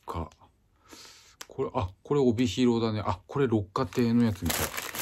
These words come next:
これも六花亭かな？あ、これも六花亭。え、もしかしてこれも六花亭かな？あ、これも六花亭。あ、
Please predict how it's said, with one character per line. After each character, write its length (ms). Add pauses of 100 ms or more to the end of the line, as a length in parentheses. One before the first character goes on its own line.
(540)
こ 120
れ 60
も 140
六 200
花 140
亭 180
か 140
な？ 220 (1300)
あ、 120 (340)
こ 100
れ 60
も 160
六 220
花 140
亭。 140
え、 120 (880)
も 60
し 80
か 100
し 80
て 120
こ 100
れ 80
も 80
六 180
花 140
亭 160
か 120
な？ 100 (1400)
あ、 120 (200)
こ 120
れ 60
も 140
六 200
花 160
亭。 200 (100)
あ、 140